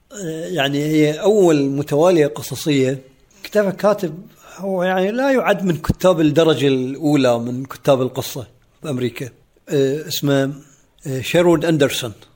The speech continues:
وكتب مجموعة قصصية. هو ما كان أحد يعرف الشيء اسمه متوالية قصصية. عام ألف وتسعمية وتسعتاش، ألف وتسعمية وتسعتاشر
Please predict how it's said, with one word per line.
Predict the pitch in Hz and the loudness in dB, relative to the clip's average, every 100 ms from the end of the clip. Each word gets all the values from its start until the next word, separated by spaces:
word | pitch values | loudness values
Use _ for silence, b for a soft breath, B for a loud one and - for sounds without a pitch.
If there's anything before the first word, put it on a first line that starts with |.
| _ _ - | _ _ -18
وكتب | - - 277 | -10 -2 0
مجموعة | 208 131 190 240 196 | 0 0 -2 -2 -4
قصصية. | 156 - 151 - 233 147 | -6 -10 -10 -4 0 0
هو | 160 147 | 0 0
ما | 208 | 0
كان | 202 185 | 0 0
أحد | 165 156 143 | 0 -4 -4
يعرف | 147 135 - | -4 -6 -10
الشيء | 139 127 135 - - 143 | -10 -10 -12 -12 -4 -4
اسمه | 147 - 135 | -2 -2 -2
متوالية | 131 139 127 127 | 0 0 0 -2
قصصية. | 127 - 117 143 120 120 - - - | -6 -14 -12 -8 -8 -10 -18 -16 -6
عام | 151 | -2
ألف | 185 151 | -2 -4
وتسعمية | - 156 160 | -4 0 2
وتسعتاش، | 170 - 147 - 120 131 - _ - | 2 0 -4 0 -2 -2 -16 _ -2
ألف | 156 170 - | 0 0 -2
وتسعمية | - 143 170 | -4 0 0
وتسعتاشر | 170 165 143 131 156 - | 0 -2 -4 -4 -6 -8